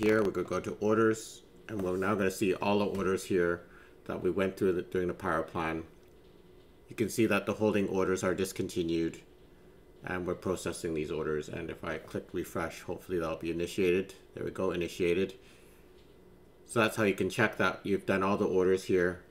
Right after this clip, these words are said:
Um, we also mentioned we're going to do a C T scan. So we're gonna add that, and we're going to see C T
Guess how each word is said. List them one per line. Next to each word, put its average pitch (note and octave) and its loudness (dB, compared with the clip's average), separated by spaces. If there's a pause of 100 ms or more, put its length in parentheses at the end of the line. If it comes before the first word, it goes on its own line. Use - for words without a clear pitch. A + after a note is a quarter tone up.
(440)
Um, F2 -6
we G2 0
also F2+ -2
mentioned F2+ -2
we're F2 0
going F#2 -2
to - -14
do F2+ 2
a E2 0
C - -4
T - -4
scan. F#2 -2 (500)
So E2+ -4
we're F#2 -6
gonna F2 -2
add F2+ 0
that, E2+ -2 (1400)
and F#2 -4
we're F2 -2
going F2 -2
to D#2+ -4
see E2+ -6
C F2 -4
T D#2+ -6